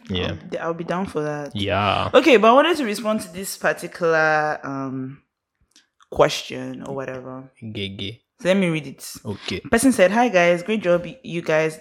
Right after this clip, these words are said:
Speaker 2: you guys are doing. Thank you. Happy birthday to Dolly also. Thank you so much.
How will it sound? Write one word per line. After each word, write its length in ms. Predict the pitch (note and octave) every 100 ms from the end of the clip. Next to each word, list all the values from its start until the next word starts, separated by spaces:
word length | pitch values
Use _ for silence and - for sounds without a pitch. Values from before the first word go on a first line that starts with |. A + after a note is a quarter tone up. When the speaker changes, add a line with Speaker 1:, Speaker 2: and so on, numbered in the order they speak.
| -
Speaker 2:
you 100 | E3+
guys 200 | D#3+ D3+
are 80 | C#3
doing. 360 | C#3 D3 D#3 D#3+
Thank 400 | D3 C#3+ C#3 -
you. 380 | C3+ C#3+ G#3+ - _ - - -
Happy 260 | F#3+ G3+
birthday 340 | E3 E3 E3 D#3+
to 160 | D#3+
Dolly 320 | C#3 D3 D3 -
also. 400 | C#3 C#3+ C#3 C#3
Thank 260 | A#3+ A3+
you 80 | E3
so 160 | - F#3
much. 420 | D#3 B2+ B2+